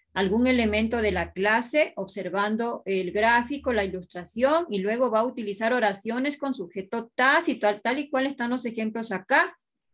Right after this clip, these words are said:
para poder describir algún elemento que usted observe en este, en este gráfico, chicos, ¿sí? Entonces, ponga de deber en el diario escolar, página cuarenta y cuarenta y uno, por favor.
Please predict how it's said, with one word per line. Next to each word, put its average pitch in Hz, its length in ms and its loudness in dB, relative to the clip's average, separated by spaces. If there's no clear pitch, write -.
para 277 360 4
poder 220 320 2
describir 240 880 -2
algún 196 380 -2
elemento 247 680 -2
que 175 140 -6
usted 262 640 -2
observe 220 680 -2
en 180 120 -4
este, 214 680 0
en 175 160 -6
este 202 460 0
gráfico, 180 560 -2
chicos, - 400 -16
¿sí? 277 320 -4
Entonces, 220 360 0
ponga 240 320 4
de 247 140 6
deber 220 380 4
en 262 140 2
el 202 180 0
diario 214 360 2
escolar, 226 560 -2
página 220 480 -4
cuarenta 196 420 -4
y 208 80 -2
cuarenta 175 500 -4
y 175 120 -2
uno, 202 280 -4
por 175 200 -10
favor. 214 480 0